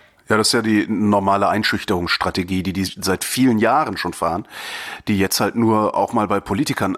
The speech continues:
tatsächlich angekommen ist, und zwar auf die schlimmstmögliche Weise. Ich meine, wenn du nach Südneukölln guckst, äh, wie da die Nazis einfache Antifaschisten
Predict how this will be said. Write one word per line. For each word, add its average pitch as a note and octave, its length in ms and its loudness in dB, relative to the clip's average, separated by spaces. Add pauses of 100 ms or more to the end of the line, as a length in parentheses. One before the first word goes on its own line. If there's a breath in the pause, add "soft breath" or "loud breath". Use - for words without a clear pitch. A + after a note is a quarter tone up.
tatsächlich A#2 800 -2
angekommen G#2 640 0
ist, - 200 0
und G#2+ 120 -6
zwar G#2+ 300 0
auf G#2+ 120 -6
die G#2 100 -2
schlimmstmögliche A2+ 760 0
Weise. A2 380 0 (460 loud breath)
Ich - 80 -8
meine, G2+ 140 2
wenn G#2+ 100 2
du G2 220 2
nach F#2+ 280 0
Südneukölln G#2 680 0
guckst, - 360 -2
äh, G#2 320 -4
wie F#2+ 80 -4
da F2 160 0
die G#2 120 -4
Nazis A2 580 0 (520 loud breath)
einfache - 600 0
Antifaschisten G#2+ 800 -2